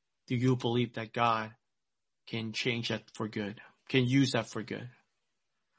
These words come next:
Perhaps we've been, we've been, we've been hurt by people physically, emotionally, but God can use it for good.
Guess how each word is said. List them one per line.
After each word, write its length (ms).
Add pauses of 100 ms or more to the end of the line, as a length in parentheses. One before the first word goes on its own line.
(120)
Perhaps 380
we've 240
been, 200 (240)
we've 200
been, 300 (200)
we've 200
been 180
hurt 520
by 160
people 520 (880)
physically, 580
emotionally, 920 (2250)
but 180
God 460
can 240
use 300
it 160
for 140
good. 400